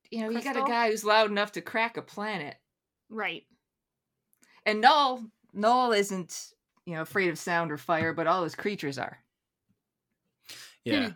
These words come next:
Speaker 1: So I,
Speaker 3: And
Speaker 1: I
Speaker 3: it's
Speaker 1: think
Speaker 3: just
Speaker 1: Johnny got him out of the way.
Speaker 3: Yeah, and I, I kind of, I, I kind of really want them to tie in somewhere, but, uh, I don't know. I, I, I keep
Speaker 2: The
Speaker 3: thinking
Speaker 2: fact that
Speaker 3: that
Speaker 2: they
Speaker 3: things are gonna
Speaker 2: weren't
Speaker 3: have
Speaker 2: in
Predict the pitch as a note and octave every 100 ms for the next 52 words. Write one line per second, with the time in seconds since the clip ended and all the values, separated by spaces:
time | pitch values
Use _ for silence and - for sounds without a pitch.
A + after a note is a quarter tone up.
0 | - _ _ _ - - G3+ C4+ - G4
1 | F#4 F#4+ F#4+ F4+ E4+ E4 D#4+ A#3+ B3+ C4+
2 | - _ _ _ _ _ _ _ _ -
3 | - - - D3+ F3+ E3+ D#3+ E3+ E3 D#3+
4 | D#3 - F3+ C#3+ A2+ C3 C3+ - B2 -
5 | D#3 D#3 C3 D3 D3+ C#3 B2+ A#2 _ _
6 | B2 B2+ B2+ - _ _ - B2 B2 A#2
7 | - B2+ B2+ B2+ C3 B2 A#2 A2+ A2 G#2+
8 | G#2 G#2+ F#2+ B1 E2 - - F#2+ F2 E2+
9 | F2 - _ _ _ _ _ _ _ _
10 | _ _ _ _ _ - A#2 A2+ B2 B2
11 | B2+ A#2+ C3+ A#2+ B2+ - B2 A#2+ D4+ A2+
12 | - - B2+ A#2+ B3 B3 G#2+ A2 A2 G#2
13 | G#2 G3+ F#3+